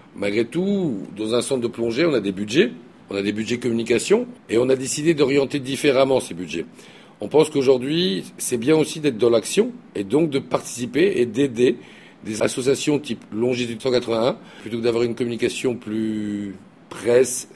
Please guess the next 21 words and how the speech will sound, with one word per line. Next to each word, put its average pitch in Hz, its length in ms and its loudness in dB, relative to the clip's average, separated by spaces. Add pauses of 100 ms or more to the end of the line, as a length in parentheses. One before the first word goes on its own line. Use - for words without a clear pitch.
(120)
on 101 60 -6
va 101 80 2
dire 101 180 -2
statique. 170 540 -4 (480)
On - 80 -10
préfère 139 340 4
maintenant 139 460 2
orienter 123 360 4
notre 117 180 -4
budget 120 260 -2
de 120 80 0
communication 117 580 -2
vers 143 140 4
des 110 140 0
actions 120 340 0 (540)
qu'on 104 120 -2
trouve 120 200 0
importantes 123 360 0
pour 120 100 0
le 101 40 -2
futur. 85 460 -10